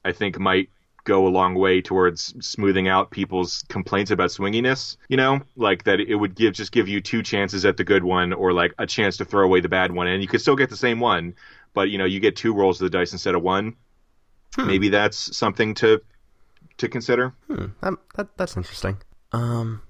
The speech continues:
Speaker 2: I think that was everything I wanted to say about it. Just, I noticed it a lot in my tournament games, and I, I would show you, but I'm gonna hold off until the tournament's over until I upload any more of my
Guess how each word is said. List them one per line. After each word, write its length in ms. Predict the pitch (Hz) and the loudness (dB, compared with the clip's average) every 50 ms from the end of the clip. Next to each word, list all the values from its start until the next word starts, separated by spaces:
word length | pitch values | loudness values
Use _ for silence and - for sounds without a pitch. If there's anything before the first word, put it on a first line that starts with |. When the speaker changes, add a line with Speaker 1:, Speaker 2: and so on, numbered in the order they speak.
| - _ _ _ | -20 _ _ _
Speaker 2:
I 20 | |
think 160 | - 254 262 - | -4 -2 0 0
that 80 | 104 92 | 0 0
was 120 | 85 85 | -2 -4
everything 260 | 80 78 80 - 82 | -6 -6 -6 -6 -8
I 60 | 80 | -8
wanted 140 | 78 76 76 | -8 -10 -10
to 60 | - - | -10 -10
say 160 | - 73 67 | -10 -10 -8
about 180 | 78 76 76 73 | -8 -8 -8 -8
it. 60 | 78 | -10
Just, 280 | 87 92 - - - - _ - _ _ _ | -10 -12 -12 -16 -18 -20 _ -20 _ _ _
I 100 | 104 107 | -4 -2
noticed 400 | 107 113 113 113 107 101 - - | 2 2 2 2 2 0 0 0
it 100 | 107 98 | 0 0
a 60 | 73 | 0
lot 400 | 85 101 98 92 90 90 87 85 - | -2 -2 0 2 2 2 2 0 -2
in 80 | 95 98 | -6 -6
my 100 | 87 90 | -4 -4
tournament 380 | - - 92 90 90 90 87 - | -4 -2 -2 -2 -2 -4 -4 -4
games, 400 | 85 82 78 78 78 76 87 85 | -6 -6 -6 -6 -8 -8 -6 -6
and 200 | 80 78 - - - - - - | -6 -6 -6 -8 -10 -12 -6 -4
I, 100 | 107 - - - | -4 -4 -4 -2
I 100 | - 104 | 0 2
would 100 | 117 123 | 2 4
show 200 | 123 - - 214 | 6 8 10 10
you, 260 | 180 135 120 110 110 98 | 10 10 8 8 6 4
but 160 | 95 107 107 | 4 2 4
I'm 160 | 104 104 107 | 2 2 2
gonna 220 | 107 127 123 117 | 2 4 4 4
hold 180 | 110 117 113 113 | 4 4 4 6
off 220 | 110 107 104 - | 6 6 4 4
until 200 | 110 101 - 104 | 0 0 0 0
the 80 | 101 98 | 0 0
tournament's 380 | - - 107 101 98 92 - - | -2 -2 0 0 0 -2 -2 -2
over 280 | 98 95 90 87 87 | -2 -2 0 -2 -2
until 260 | 87 92 - 95 92 | -2 -2 -2 -2 0
I 220 | 90 85 85 85 - | 0 -2 -2 -4 -4
upload 440 | - 82 - - - 90 87 87 87 | -6 -6 -6 -4 -4 -4 -2 -2 -4
any 160 | 82 90 90 | -4 -4 -6
more 200 | 90 90 87 85 | -6 -6 -6 -4
of 60 | 90 | -4
my 280 | 85 78 80 80 95 | -4 -4 -6 -6 -8